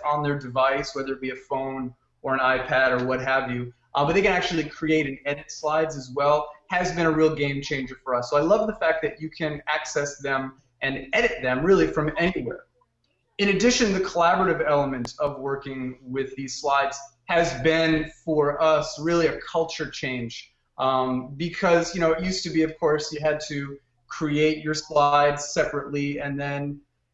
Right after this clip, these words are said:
upload them and share them with someone else, either as an attachment to an email or whatever. But the fact that I can really quickly just create a presentation in the same way that Josh just showed, go to New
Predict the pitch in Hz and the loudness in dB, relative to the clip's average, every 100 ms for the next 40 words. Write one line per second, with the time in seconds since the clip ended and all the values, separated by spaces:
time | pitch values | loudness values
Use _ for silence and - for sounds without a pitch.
0 | _ 160 156 156 160 156 151 156 156 151 | _ 2 2 6 6 6 4 4 4 0
1 | 151 - 165 160 156 151 156 - - 151 | -2 0 4 6 4 0 -2 -4 -4 0
2 | 156 151 151 151 151 151 143 147 156 151 | 0 0 2 4 2 0 0 2 2 2
3 | 147 147 - - 156 - 151 160 - 156 | 0 -4 -8 -10 -10 -8 -8 -8 -4 -4
4 | 156 160 151 147 147 147 147 - - - | -4 -6 -2 2 4 4 2 -6 -18 2
5 | 160 160 160 151 147 160 - 226 226 208 | 6 6 6 4 2 -2 -2 0 2 4
6 | 190 175 151 175 170 - 185 185 156 151 | 4 4 4 4 4 2 -4 -6 -8 -6
7 | - 143 143 - _ _ - 165 180 185 | 0 2 0 -8 _ _ -2 0 2 2
8 | 175 170 165 170 160 - 143 156 - - | 2 2 0 0 0 0 -6 -10 -14 -16
9 | 139 139 175 165 160 156 - 151 160 - | -14 -8 -2 2 2 0 0 2 2 -2
10 | 143 - 139 139 139 139 139 135 147 151 | -6 -2 -2 -2 -2 -2 0 0 2 4
11 | 151 147 | 4 0